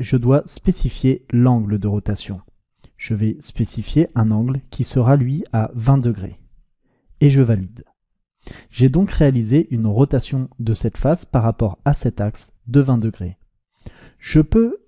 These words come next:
toujours continuer à le faire, notamment par exemple sur cette face ici. Je vais rappeler exactement la même fonction en sélectionnant la face, Entrée. Ici, je sélectionne l'axe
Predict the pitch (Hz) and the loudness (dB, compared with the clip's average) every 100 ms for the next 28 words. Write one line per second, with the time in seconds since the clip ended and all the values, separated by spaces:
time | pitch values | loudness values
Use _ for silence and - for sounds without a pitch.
0 | _ - 190 127 156 - 165 135 - 131 | _ 0 2 2 -2 -2 -4 -4 -2 -2
1 | 131 117 104 - 139 196 - _ - 120 | 0 -2 -2 0 0 0 -6 _ -2 0
2 | - 123 127 123 101 107 104 120 117 90 | 2 2 2 0 -2 -2 0 -2 -2 -8
3 | 92 _ _ - 117 - 107 - 107 - | -10 _ _ -10 -8 -4 -6 -2 -2 -4
4 | - 127 - 202 - _ _ _ _ _ | -8 -6 -2 -2 -4 _ _ _ _ _
5 | _ - - _ 113 120 123 127 127 - | _ -20 -20 _ 2 4 6 4 2 -4
6 | 113 127 - 127 131 - 107 113 160 - | -2 0 2 4 2 0 -4 -4 -2 0
7 | 156 143 131 117 - 113 - 147 202 - | 2 2 2 0 -2 -6 -4 -4 -4 -6
8 | _ 117 - 143 127 - 123 117 107 - | _ -8 -2 -2 -2 0 0 2 0 0
9 | 160 190 - - _ - 131 - 156 208 | 0 -2 -8 -20 _ 0 0 2 0 -2
10 | _ _ _ _ _ _ _ _ 156 - | _ _ _ _ _ _ _ _ -2 2
11 | 175 170 - _ - 110 - 170 160 - | 2 2 -2 _ -4 -2 2 2 0 0
12 | 139 135 98 98 _ _ _ _ _ - | 2 2 -2 -8 _ _ _ _ _ -4
13 | 120 117 170 - - - | 0 2 0 -4 -16 -20